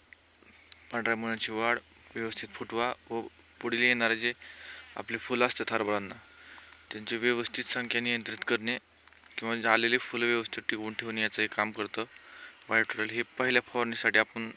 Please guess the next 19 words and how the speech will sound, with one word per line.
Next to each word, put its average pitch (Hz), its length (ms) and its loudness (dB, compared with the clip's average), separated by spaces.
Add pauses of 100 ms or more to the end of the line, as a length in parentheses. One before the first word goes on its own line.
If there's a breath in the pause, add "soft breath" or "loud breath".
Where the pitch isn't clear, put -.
(220)
औषध 110 200 -6
सांगितले 104 420 -2
आहेत. - 160 -4 (380 loud breath)
हे 113 60 -8
सर्व 123 380 2
औषध 120 220 -2
एकत्र 113 360 0
करून 113 380 -6
घेऊन 110 240 -6 (560 loud breath)
योग्यरित्या 110 500 0
मिक्स 113 260 -4
करायचे 104 320 -2
आहेत. 104 140 -2 (1400)
हे 127 100 -6
आपण 123 380 -6
बायोटोटल 120 580 -2 (180)
आपल्या 123 240 -8
पहिल्या 117 340 -8
पिकाच्या, 113 360 -8